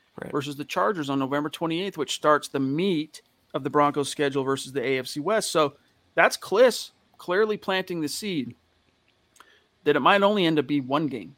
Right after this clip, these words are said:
Speaker 2: that Surtain actually misses, thanks to when the bye fell, uh, in this, this schedule.
Speaker 1: They're gonna need him, too, against Herbert and that offense if they wanna win a tough divisional game.
Speaker 2: Clayto, what's good, bud?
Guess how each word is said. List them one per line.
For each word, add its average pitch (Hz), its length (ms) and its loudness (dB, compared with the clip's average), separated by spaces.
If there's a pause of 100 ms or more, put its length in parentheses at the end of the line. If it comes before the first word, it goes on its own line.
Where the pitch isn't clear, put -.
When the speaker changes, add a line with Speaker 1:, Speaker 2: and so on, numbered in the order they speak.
Speaker 2:
that 131 100 -10
Surtain 135 540 -6 (220)
actually 135 280 -6
misses, 131 400 -6
thanks 131 260 -6
to 139 100 -6
when 131 180 -2
the 123 60 -6
bye 127 260 2
fell, 127 400 -6 (180)
uh, 120 280 -2
in 131 120 -4
this, - 300 -8 (180)
this 135 100 -6
schedule. - 360 -10 (640)
Speaker 1:
They're - 100 -2
gonna 170 180 4
need 175 180 8
him, 143 120 4
too, 165 220 4
against 139 300 2
Herbert 151 380 0
and 135 120 -4
that 131 140 0
offense 135 460 0
if 135 80 -10
they 135 100 -2
wanna 135 200 0
win 135 220 -2
a 123 60 -6
tough - 440 -10 (240)
divisional 135 400 0
game. 131 220 -6 (1080)
Speaker 2:
Clayto, 196 460 10
what's 185 220 4
good, 202 220 4
bud? 160 240 6